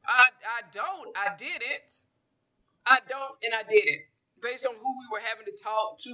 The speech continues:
with that, it was like we were laughing and having long, deep conversations that were business related, but kind of got personal. So I don't feel any racism. I don't know. Maybe because if, if you're not looking for it, you're not gonna find it, or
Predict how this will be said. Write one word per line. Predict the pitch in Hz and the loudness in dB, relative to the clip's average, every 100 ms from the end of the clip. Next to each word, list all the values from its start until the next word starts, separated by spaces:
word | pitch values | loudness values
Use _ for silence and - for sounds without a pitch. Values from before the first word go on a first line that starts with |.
| 233 | -2
with | 220 | -4
that, | 208 247 233 | -2 -6 -6
it | 262 | -10
was | - - 233 | -12 -12 0
like | 214 202 - | 0 0 -10
we | 208 294 285 254 185 | -18 -14 -12 -12 -12
were | 180 | -12
laughing | 185 240 254 262 247 214 | -8 -6 -6 -8 -12 -18
and | 185 | -12
having | 226 220 202 202 | -12 -12 -16 -16
long, | 247 254 202 | -16 -16 -20
deep | 156 - | -20 -20
conversations | - 185 160 156 160 151 143 - - - _ - - - 180 | -16 -14 -10 -8 -8 -6 -4 -4 -4 -10 _ -20 -18 -20 -10
that | 226 233 175 | -4 -4 -6
were | 214 185 | -14 -14
business | 180 359 285 196 | -12 -12 -14 -18
related, | 190 202 156 | -12 -12 -10
but | 175 | -16
kind | 170 254 302 | -10 -4 -4
of | 254 170 _ | -6 -14 _
got | 202 208 - - | -6 -6 -6 -4
personal. | - 285 311 - 185 190 | 4 4 4 -2 -18 -14
So | - 247 | -10 -4
I | 226 220 277 | -2 0 -2
don't | 311 - | -4 -14
feel | 262 254 226 202 | -10 -6 -6 -8
any | 220 | -16
racism. | 180 202 247 - 240 226 190 | -12 -12 -12 -12 -10 -10 -6
I | 226 | -6
don't | 226 202 | -8 -12
know. | 208 214 214 - - - | -10 -10 -12 -20 -20 -16
Maybe | 214 226 | -14 -14
because | 208 - 220 202 | -14 -12 -10 -12
if, | 180 | -16
if | 165 - 165 | -14 -14 -12
you're | 180 | -10
not | 196 196 | -8 -8
looking | 214 214 - | -10 -20 -12
for | 196 185 | -4 -4
it, | 170 | -6
you're | |
not | 185 | -12
gonna | - 170 | -12 -16
find | 151 160 196 233 | -14 -10 -8 -10
it, | 294 302 | -12 -16
or | - 202 196 | -8 -4 -4